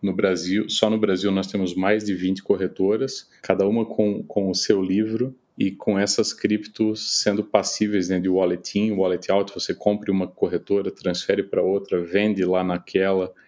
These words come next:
É, então, é um, é um ativo de classe global. Acho que ele tem se mostrado um importante instrumento de reserva de valor.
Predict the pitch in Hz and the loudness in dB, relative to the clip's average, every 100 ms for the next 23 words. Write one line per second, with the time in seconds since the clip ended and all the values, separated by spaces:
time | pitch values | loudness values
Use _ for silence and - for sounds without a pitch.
0 | - 92 90 90 - - 107 110 107 110 | -2 0 2 0 0 0 2 2 0 -4
1 | - 104 117 113 - - 101 98 98 95 | 0 2 2 0 -2 -2 0 2 2 0
2 | 98 95 98 95 95 92 - - 101 95 | -2 -2 2 2 2 -2 -6 0 2 2
3 | - - 92 92 95 98 98 90 92 120 | -2 -2 0 0 -2 0 2 2 2 0
4 | - _ - - 98 117 123 143 117 107 | -2 _ -6 0 2 4 2 2 0 0
5 | - 98 98 95 95 90 _ - 98 95 | 0 2 2 0 -2 -6 _ -6 -2 0
6 | 101 101 98 - 104 120 113 110 98 95 | 0 0 0 2 0 0 -2 -2 0 2
7 | 95 92 - 95 92 95 87 90 87 90 | 2 0 -2 -4 0 0 2 0 2 0
8 | 92 90 90 87 90 113 | 0 2 2 2 2 0